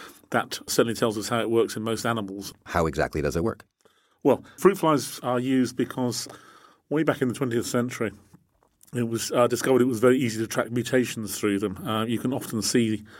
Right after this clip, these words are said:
Speaker 1: the mutations in the flies, their eyes change colour, their wings change shape, whatever. And so a huge body of data, uh, was built up on fruit flies. And they discovered, um, that there was a mutation in a gene they called period,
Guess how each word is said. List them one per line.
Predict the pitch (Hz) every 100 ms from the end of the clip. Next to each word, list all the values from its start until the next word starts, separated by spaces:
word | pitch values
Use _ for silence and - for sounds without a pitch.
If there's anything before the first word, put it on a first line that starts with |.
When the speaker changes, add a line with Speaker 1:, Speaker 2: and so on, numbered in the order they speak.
| - -
Speaker 1:
the | - 110
mutations | 110 113 107 117 101
in | 101
the |
flies, | 101 120 107 107 104
their | - 110 107
eyes | 110 107
change | - 107 107
colour, | - 117 107
their | 101
wings | 101 107 104
change | 107 101
shape, | 98 107
whatever. | 107 110 113 113 - - - - - - _
And | - 120 117
so | 135
a | 120
huge | 147 147 -
body | 123 117
of | 104
data, | 120 117 117 113 - - -
uh, | 131 117
was | 113
built | 98 123 117
up | 127 110
on | 98
fruit | - 113
flies. | - 107 95 101 - - - - -
And | 131 127
they | 127
discovered, | 123 123 - 143 135 - -
um, | 117 113 120
that | 127
there | 123
was | 117 113
a |
mutation | 120 117 131 117 123 110 - _ - -
in | 123
a | 113
gene | 123 117
they | 117
called | - 120
period, | - 147 139 98 98